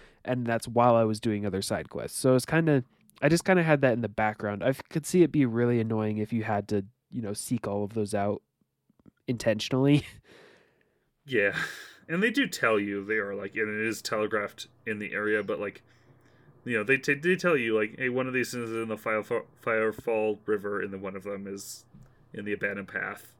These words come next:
Speaker 2: and the other two in the sewer." So, you know, they do communicate that to you. Um, so it's not, like,
Speaker 1: Yeah, if you
Speaker 2: that
Speaker 1: find that
Speaker 2: bad.
Speaker 1: guy. <laughs> 'Cause I didn't find that guy until I already had, like, two or three of 'em. <laughs>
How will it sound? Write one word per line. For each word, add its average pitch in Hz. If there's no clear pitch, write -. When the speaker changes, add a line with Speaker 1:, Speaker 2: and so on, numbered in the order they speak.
Speaker 2:
and 180
the -
other 98
two 104
in 98
the 98
sewer." 104
So, 156
you 160
know, 104
they 175
do 170
communicate 110
that 175
to 208
you. 254
Um, 101
so -
it's -
not, 95
like, -
Speaker 1:
Yeah, 147
if -
you 131
Speaker 2:
that 98
Speaker 1:
find 117
that 101
Speaker 2:
bad. 120
Speaker 1:
guy. 135
<laughs> -
'Cause 131
I 139
didn't 147
find 139
that 127
guy 123
until 117
I 113
already 110
had, 110
like, 104
two 120
or 104
three 104
of 95
'em. 113
<laughs> -